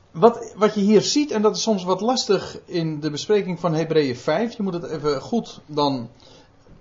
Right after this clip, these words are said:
in de gaten houden hoe het betoog precies loopt. Hij wijst op de overeenkomsten tussen de hoge priesters in de dagen, eh, van het Oude Testament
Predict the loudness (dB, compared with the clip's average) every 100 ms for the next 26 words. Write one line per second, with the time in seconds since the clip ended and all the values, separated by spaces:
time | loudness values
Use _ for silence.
0 | _ -20 -20 -4 -2 0 2 2 4 4
1 | 4 0 0 -2 -2 -2 -2 -4 4 6
2 | 6 0 -4 -4 0 2 2 0 -14 -20
3 | -20 _ _ _ 2 4 8 6 6 2
4 | 0 2 4 4 4 0 -4 -4 6 8
5 | 8 2 -4 0 0 2 6 8 6 2
6 | -2 -2 -4 -10 -12 -14 _ -4 -4 -4
7 | -2 0 0 -4 -10 -12 -20 _ _ _
8 | _ _ _ _ _ _ _ _ -10 -8
9 | -4 0 0 0 -4 -4 -8 -12 -10 -6
10 | -6 -8